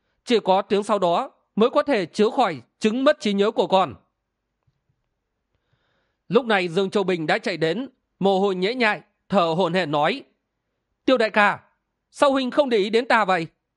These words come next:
Tiêu La Thành nhìn nàng, nhẹ nhàng thở dài nói: "Dương cô nương,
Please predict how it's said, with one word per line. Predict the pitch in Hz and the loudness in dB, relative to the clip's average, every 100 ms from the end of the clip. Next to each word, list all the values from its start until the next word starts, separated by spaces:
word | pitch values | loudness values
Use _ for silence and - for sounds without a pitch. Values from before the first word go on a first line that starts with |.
| _ _ _ _ _ _ _ _ _ _ _ _ _ _ _ _ _ _ _ | _ _ _ _ _ _ _ _ _ _ _ _ _ _ _ _ _ _ _
Tiêu | 220 | 2
La | 208 196 | 2 0
Thành | 196 190 | -2 -2
nhìn | 185 170 | -2 -2
nàng, | 170 165 117 - _ | -2 -2 -6 -16 _
nhẹ | - 208 185 | -4 -2 0
nhàng | 180 170 | 0 -2
thở | 151 185 | 0 -2
dài | 156 175 | 0 -2
nói: | 151 147 202 - _ _ _ _ _ _ _ _ _ _ | 0 -2 -2 -8 _ _ _ _ _ _ _ _ _ _
"Dương | 170 202 | 0 0
cô | 190 190 | 2 0
nương, | 190 151 | 0 -2